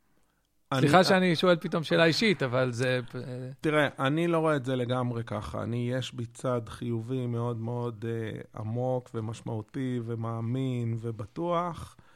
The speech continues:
Speaker 1: אה, מצד שני, יש בי גם הרבה כאב ו-,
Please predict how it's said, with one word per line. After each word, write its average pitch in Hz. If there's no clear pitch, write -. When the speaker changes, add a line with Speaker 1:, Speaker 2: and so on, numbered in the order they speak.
Speaker 1:
אה, 131
מצד 151
שני, 311
יש 165
בי 170
גם 135
הרבה 120
כאב 131
ו-, 107